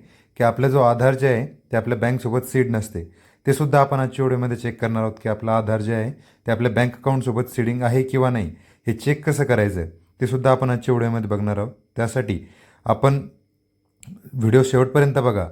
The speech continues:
आणि जर आपल्या अकाउंटला बँक जर आपली सीड नसेल तर लवकरच आपल्या आधारला बँक अकाउंट आपले सीडिंग करून घ्या आणि जर नसेलच तर पोस्ट पेमेंट बँकेमध्ये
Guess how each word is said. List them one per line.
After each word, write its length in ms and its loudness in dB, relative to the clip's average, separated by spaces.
आणि 300 -2
जर 80 0
आपल्या 400 2
अकाउंटला 480 0
बँक 340 -2
जर 360 -2
आपली 220 -2
सीड 260 -2
नसेल 360 -2
तर 120 4
लवकरच 500 2
आपल्या 380 0
आधारला 380 2
बँक 280 -2
अकाउंट 260 -2
आपले 200 -4
सीडिंग 320 -2
करून 240 0
घ्या 240 0
आणि 260 0
जर 140 0
नसेलच 500 0
तर 60 2
पोस्ट 340 0
पेमेंट 280 0
बँकेमध्ये 640 -2